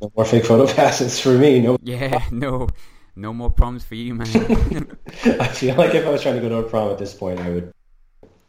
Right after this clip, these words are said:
Speaker 1: I would be arrested.
Speaker 2: Oh, maybe, maybe for all the right reasons this time.
Speaker 1: Yes,
Speaker 2: Um,
Speaker 1: absolutely.
Speaker 2: and number ten was one I made up, like, five minutes ago because I was running out of things to ask. Um,
Speaker 1: Okay.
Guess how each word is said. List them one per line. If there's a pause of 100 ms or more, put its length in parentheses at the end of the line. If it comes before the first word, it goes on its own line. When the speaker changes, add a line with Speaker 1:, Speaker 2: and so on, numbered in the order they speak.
Speaker 1:
I
would
be
arrested. (400)
Speaker 2:
Oh,
maybe,
maybe
for (260)
all
the
right
reasons (200)
this
time.
Speaker 1:
Yes, (100)
Speaker 2:
Um,
Speaker 1:
absolutely. (1080)
Speaker 2:
and
number
ten
was
one (100)
I
made
up, (400)
like,
five
minutes
ago
because
I
was
running
out
of
things
to
ask. (200)
Um,
Speaker 1:
Okay.